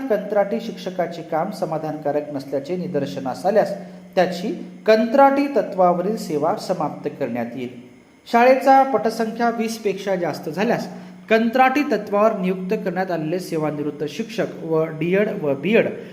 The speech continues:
अहर्ताधारक कंत्राटी शिक्षकांची सेवा नियमित शिक्षकांची नियुक्ती होईपर्यंत सुरू राहील.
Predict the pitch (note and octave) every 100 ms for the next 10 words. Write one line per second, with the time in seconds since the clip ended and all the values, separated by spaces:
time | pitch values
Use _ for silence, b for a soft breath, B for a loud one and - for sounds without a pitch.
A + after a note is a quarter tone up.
0 | B - F#3+ G#3 B3 B3+ G#3+ F#3+ G#3+ -
1 | D#3 D3+ E3 D3+ - F3 - - C#3 C3
2 | C3+ - G3 F#3 B2 B B B F3 G#3+
3 | C4 D4 - B3 - A3+ A3+ G#3+ - A3+
4 | F#3 F3+ F3+ F#3+ E3 E3+ D3+ A#2+ C3+ A3
5 | D4 C#4+ E3 B2+